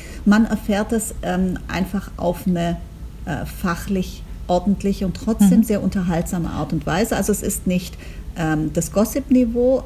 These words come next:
Speaker 1: es ist aber auch nicht Schneiderkauderwelsch, sondern einfach, finde ich,
Speaker 2: Nee, kann
Speaker 1: total
Speaker 2: man,
Speaker 1: klasse
Speaker 2: ja,
Speaker 1: gemacht.
Speaker 2: kann man gut verstehen auf jeden Fall. Ich würd mir jetzt Band zwei wünschen, weil Kate Middleton ist ja jetzt auch schon ein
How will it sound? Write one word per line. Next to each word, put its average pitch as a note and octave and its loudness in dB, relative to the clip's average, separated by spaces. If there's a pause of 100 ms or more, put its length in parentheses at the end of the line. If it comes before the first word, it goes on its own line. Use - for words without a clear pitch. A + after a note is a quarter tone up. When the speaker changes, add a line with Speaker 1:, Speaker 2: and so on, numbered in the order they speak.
Speaker 1:
es G3 0
ist G#3 0
aber F#3+ 0
auch - -4
nicht D3 -2
Schneiderkauderwelsch, A#3+ 0
sondern F3+ 0
einfach, E3 -2
finde E3+ -2
ich, - -2
Speaker 2:
Nee, A3 4
kann F#3 -4
Speaker 1:
total F3+ 4
Speaker 2:
man, E3+ -4
Speaker 1:
klasse - -4
Speaker 2:
ja, A3+ 4
Speaker 1:
gemacht. D3 -2
Speaker 2:
kann G3+ 2
man F#3+ 4
gut G3 0
verstehen G#3 4
auf B3+ 4
jeden B3+ 4
Fall. C4 4 (540)
Ich A#3 4
würd C#4 0
mir C4 6
jetzt A#3 2
Band G#3+ 4
zwei C4 2
wünschen, D#3 0
weil D3+ 0
Kate F3+ 0
Middleton A3 4
ist G#3+ -2
ja G3 2
jetzt F3+ 0
auch G3 0
schon C4 2
ein D#4 2